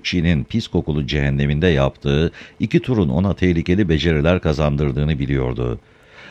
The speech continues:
Bunlar sessizlik, sabır, göze hemen hemen görünmemek, bir avcının becerileri ve bir iz sürücü olmak için doğmuş birinin acımasızlığıydı.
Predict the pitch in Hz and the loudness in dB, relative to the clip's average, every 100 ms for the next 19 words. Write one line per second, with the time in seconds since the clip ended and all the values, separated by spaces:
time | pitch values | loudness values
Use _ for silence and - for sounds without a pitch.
0 | - 135 147 165 139 - 131 - 90 71 | -2 4 4 4 0 0 0 0 -2 0
1 | 76 73 - 95 76 71 67 104 98 104 | -2 -4 0 0 2 0 2 0 2 2
2 | 101 107 90 85 80 73 71 78 67 65 | 2 2 2 2 0 0 0 0 -2 -2
3 | 65 65 - - - 135 104 110 80 101 | -2 -6 -12 -20 -2 2 4 2 2 2
4 | 104 92 82 82 80 78 73 73 82 101 | 4 4 2 2 2 2 0 0 2 0
5 | 80 - 127 - 85 78 76 73 71 90 | 0 0 -2 -2 -2 -2 0 2 2 0
6 | 73 82 73 80 71 87 - 76 69 80 | -2 -2 0 0 0 -2 -2 -2 0 0
7 | 62 69 73 69 - 73 64 65 64 65 | 0 -2 0 -2 -2 -4 -2 -2 -2 -2
8 | 64 | -4